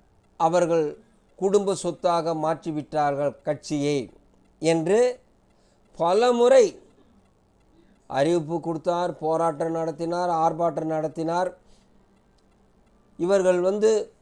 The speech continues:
குடும்ப சொத்தாக மாற்றிவிட்டார்கள்" என்று கலைஞர் போராடினார்.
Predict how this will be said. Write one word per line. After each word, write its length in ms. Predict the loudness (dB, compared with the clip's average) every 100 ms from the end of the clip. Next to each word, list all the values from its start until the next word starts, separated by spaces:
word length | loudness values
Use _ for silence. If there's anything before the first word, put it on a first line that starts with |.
| _
குடும்ப 360 | -2 2 2
சொத்தாக 560 | 0 -2 -2 0 0 -2
மாற்றிவிட்டார்கள்" 1200 | -2 -4 -4 -6 -6 -6 -4 -4 -2 -2 -4 -8
என்று 680 | -4 -2 0 2 2 2 -2 _ _ _ _
கலைஞர் 540 | -8 -4 -4 -2 -4 -6
போராடினார். 760 | -8 -4 -4 -4 -6 -12 -14